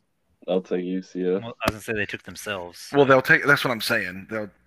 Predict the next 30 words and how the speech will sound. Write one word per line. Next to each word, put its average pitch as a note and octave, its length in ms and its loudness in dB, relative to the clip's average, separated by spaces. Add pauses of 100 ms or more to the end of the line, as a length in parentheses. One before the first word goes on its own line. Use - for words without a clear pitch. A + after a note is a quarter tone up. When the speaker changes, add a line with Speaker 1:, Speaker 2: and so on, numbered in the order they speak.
Speaker 3:
depending A#2 400 -4
on G#2 140 -6
how G#2 240 -2
it - 160 -10
turns G#2+ 260 0
out F#2+ 220 -4
in F#2 80 -10
the F#2 80 -12
Natty, F#2 340 -6
is - 320 -12 (680)
Speaker 2:
If A2+ 100 -2
Speaker 3:
is - 60 -4
Speaker 2:
they B2+ 80 4
Speaker 3:
techni- C#3 100 6
Speaker 2:
win, A#2+ 360 2 (140)
if B2+ 160 -6
either C#3+ 220 2
one C3 120 -4
of B2 40 -4
them A2+ 160 -4
win A2 180 -6
the G2+ 120 -6
Natty, F#2 340 -4
technically F#2 480 -12
they F2+ 280 -6
either F#2+ 300 -10
tie G2+ 280 -6
or F#2 80 -2
beat F#2 240 -14
him. E2+ 260 -20